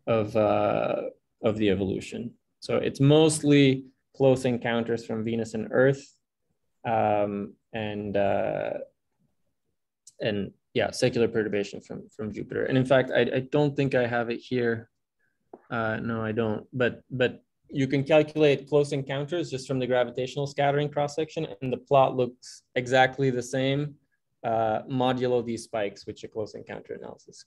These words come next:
cannot take into account for motional resonances. Yeah,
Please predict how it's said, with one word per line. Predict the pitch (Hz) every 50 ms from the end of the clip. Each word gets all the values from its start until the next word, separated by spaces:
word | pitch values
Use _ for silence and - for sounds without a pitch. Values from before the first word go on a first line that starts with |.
| _ -
cannot | - - - - - _ _ _ _ _ _ _ _ -
take | - - -
into | 113 110 110 110
account | 110 - 110 113 - -
for | _ 117
motional | 110 104 107 110 - - - - - -
resonances. | - - - 123 - 127 - - - - - _ _ _ _ _ _ _ _ _ _ _ _ _ _ _ _ _ _ -
Yeah, | - - -